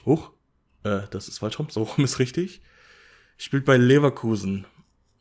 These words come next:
Muskelfaserriss in der Wade, ja. Hm. Oh, Charlie Hall geht zu Stoke. Ja, schön.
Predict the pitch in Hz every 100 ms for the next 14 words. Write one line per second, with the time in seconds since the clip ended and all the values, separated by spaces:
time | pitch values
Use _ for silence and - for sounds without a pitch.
0 | _ _ 110 127 - 120 120 117 120 113
1 | 113 - - - - _ - - - _
2 | - 110 113 107 107 101 92 98 147 -
3 | - - - _ _ _ _ _ _ _
4 | _ _ _ _ - 139 120 - 107 117
5 | 127 120 127 160 - 143 139 127 143 202
6 | - _ - - - - - - - _
7 | 156 120 - 160 214